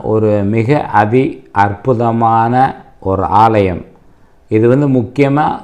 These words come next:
கேது திசை நடப்பவர்களுக்கு, கேது திசையால் வரக்கூடிய தொல்லைகள் முழுமையாக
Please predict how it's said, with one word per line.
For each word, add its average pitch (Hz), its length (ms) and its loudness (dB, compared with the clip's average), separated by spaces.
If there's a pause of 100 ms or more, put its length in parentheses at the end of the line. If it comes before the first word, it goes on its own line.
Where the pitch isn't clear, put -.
(240)
கேது 156 360 4
திசை 113 360 2
நடப்பவர்களுக்கு, 107 1300 0
கேது 131 240 2
திசையால் 113 580 0
வரக்கூடிய 104 680 -2
தொல்லைகள் 117 880 -2
முழுமையாக 117 800 0